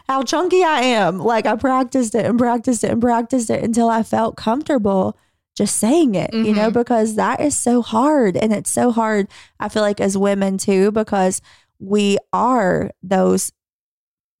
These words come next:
Speaker 1: people pleasers and we
Speaker 2: Mm-hmm.
Speaker 1: are those, like, peace. We wanna make the peace and we wanna keep the peace and we wanna be peacemakers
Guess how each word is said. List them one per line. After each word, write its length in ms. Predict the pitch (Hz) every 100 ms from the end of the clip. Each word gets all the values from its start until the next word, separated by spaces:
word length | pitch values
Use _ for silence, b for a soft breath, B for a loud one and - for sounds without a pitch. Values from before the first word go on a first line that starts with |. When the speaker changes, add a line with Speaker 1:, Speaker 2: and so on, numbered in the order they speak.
| _
Speaker 1:
people 300 | - 214 196
pleasers 580 | 185 - - - - 214
and 180 | 226 226
we 120 | 202
Speaker 2:
Mm-hmm. 100 | 202
Speaker 1:
are 300 | 208 220 220
those, 360 | 202 190 196 -
like, 240 | 190 -
peace. 360 | - 220 202 -
We 80 | 202
wanna 220 | 202 196
make 320 | 190 190 - -
the 100 | 208
peace 340 | - 208 196
and 100 | 202
we 60 | 196
wanna 200 | 190 190
keep 260 | - 208 196
the 100 | 190
peace 380 | 190 185 185 -
and 200 | 196 208 B B B -
we 100 | 196
wanna 240 | 196 190
be 160 | 185 190
peacemakers 1040 | - 220 - 202 190 - 160 151 208 -